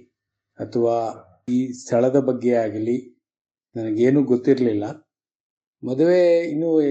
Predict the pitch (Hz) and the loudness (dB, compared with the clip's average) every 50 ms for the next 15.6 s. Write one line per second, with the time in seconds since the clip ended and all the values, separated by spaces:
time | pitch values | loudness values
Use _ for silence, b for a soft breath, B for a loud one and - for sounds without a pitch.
0 | 127 123 - - 139 131 139 143 156 160 165 160 156 170 170 165 151 - - - | -2 -4 -8 -10 -6 -4 -2 0 2 2 0 2 0 0 0 0 -4 -8 -14 -20
1 | - - _ _ - 135 135 139 139 - - _ - 131 135 143 139 139 131 - | -20 -20 _ _ -6 -4 -4 -4 -4 -6 -14 _ -4 -2 0 2 2 2 0 0
2 | - 135 - - - - - _ _ _ _ _ _ _ _ - 127 123 123 135 | -2 -2 -2 -2 -4 -10 -20 _ _ _ _ _ _ _ _ -12 -8 -2 2 4
3 | 147 143 135 135 135 127 120 127 131 135 131 117 113 107 107 110 151 - - _ | 4 4 4 4 2 0 0 0 0 0 0 -2 -4 -6 -6 -8 -10 -12 -16 _
4 | _ _ _ _ _ _ - - 131 131 147 160 165 156 151 147 139 139 139 147 | _ _ _ _ _ _ -10 -6 -2 2 2 2 4 4 2 2 2 2 2 2
5 | 139 135 131 - 127 117 113 110 - 156 156 131 104 98 - - _ _ _ _ | 0 0 -2 -4 -6 -8 -6 -6 -4 -4 -4 -4 -6 -8 -14 -18 _ _ _ _
6 | _ _ _ _ - 117 117 120 123 123 127 135 147 156 151 143 139 135 127 120 | _ _ _ _ -12 -8 -4 -2 0 0 2 2 2 4 4 4 2 2 0 -2
7 | 120 - - _ _ _ _ _ _ _ _ _ _ _ 127 123 123 139 143 139 | -6 -8 -14 _ _ _ _ _ _ _ _ _ _ _ -4 0 2 4 4 4
8 | 151 147 147 143 135 127 110 110 110 - - _ - 151 127 113 101 - - - | 4 4 4 4 4 2 0 -4 -10 -12 -14 _ -8 -6 -4 -4 -6 -8 -12 -20
9 | _ _ _ _ _ _ _ _ - 107 117 117 113 110 113 113 120 131 147 151 | _ _ _ _ _ _ _ _ -6 -4 -4 -2 -2 -2 -2 0 2 4 6 6
10 | 160 160 156 151 139 127 127 135 135 127 131 135 135 120 - - _ _ - 117 | 6 6 6 4 0 -2 -4 -4 -2 -2 -2 -4 -4 -6 -8 -12 _ _ -20 -14
11 | 117 117 120 117 - 131 127 117 123 120 120 127 127 123 135 135 156 - - - | -12 -10 -10 -8 -8 -8 -6 -4 -4 -4 -4 -4 -2 -2 0 -2 -2 -4 -8 -16
12 | _ _ _ _ _ _ _ _ _ _ - 113 113 117 110 113 117 120 120 - | _ _ _ _ _ _ _ _ _ _ -14 -12 -10 -8 -8 -8 -8 -8 -10 -4
13 | - 139 131 127 123 120 120 120 120 120 123 127 127 117 110 110 110 113 117 - | -2 0 2 2 2 0 0 -2 -4 -4 -2 -2 -2 -4 -4 -6 -6 -6 -6 -4
14 | - 127 123 120 117 117 117 113 110 113 110 107 110 110 110 - 104 101 - - | -2 -2 0 0 0 -2 -2 -4 -6 -6 -8 -8 -8 -10 -10 -12 -12 -12 -14 -14
15 | 104 92 87 80 85 92 120 160 - _ _ | -16 -14 -14 -14 -14 -12 -14 -14 -14 _ _